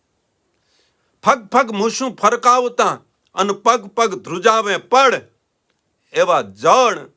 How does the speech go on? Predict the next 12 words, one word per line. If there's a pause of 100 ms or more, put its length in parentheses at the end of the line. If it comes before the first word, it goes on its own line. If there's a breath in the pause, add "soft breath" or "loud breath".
(600)
અવથડ (1200)
એની
રાખ
ઉડી
ગઈ
રાજડા. (1200)
ગવે
એવો
મૂછે
તા
દેતો
હોય